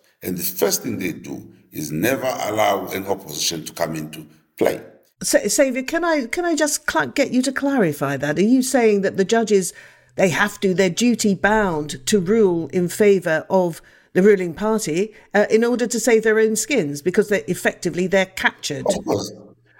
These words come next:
Speaker 1: Who guards them? Outside the, their, their door. Just outside the gate, if there's a member of the army,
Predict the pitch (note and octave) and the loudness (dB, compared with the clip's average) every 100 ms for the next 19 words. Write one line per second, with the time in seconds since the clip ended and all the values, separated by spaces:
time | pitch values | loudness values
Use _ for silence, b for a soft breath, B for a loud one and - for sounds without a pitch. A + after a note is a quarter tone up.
0 | b F2 E3 A2+ C3+ E3+ - D#2 B1+ - | b -2 -2 2 0 0 -6 -14 -16 -20
1 | - _ _ _ - D3 D3 D3 B2+ A2+ | -20 _ _ _ 0 0 0 -2 -4 -6
2 | A2 G2+ A#2 A2 A2+ A2 - A#2 C3 B2 | -12 -8 -2 0 -2 -6 -12 -8 -8 -6
3 | - - - - _ _ _ _ _ _ | -4 -6 -8 -16 _ _ _ _ _ _
4 | - - F3+ F3+ - D#3+ D3 - - - | 0 0 -2 -2 0 -2 -2 -10 -16 -18
5 | - D#3+ - - - - _ _ _ _ | -4 -2 -2 -10 -14 -16 _ _ _ _
6 | _ _ - G2+ C#3 D#3 B2 C3+ D3+ C3 | _ _ -10 -4 0 0 0 0 0 -2
7 | G#2+ A#2+ C#3+ A2 | -4 -6 -6 -6